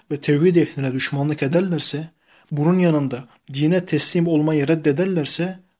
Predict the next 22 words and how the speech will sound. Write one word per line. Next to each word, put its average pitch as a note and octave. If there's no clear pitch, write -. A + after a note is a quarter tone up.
bu F#3+
ülkeye D3
darül D3
küfür C#3
hükmü D3+
vermekten C#3+
nasıl F#3+
kaçınabiliriz? C3+
Onlar E3
kendilerini D3+
kafirlere D#3
nispet D#3
etmeseler D3+
ve E3+
onlardan D3+
Mekkelilerden D#3+
beri D3
olduklarını D3+
söyleseler C#3
bile E3
fark C3
etmez. C#3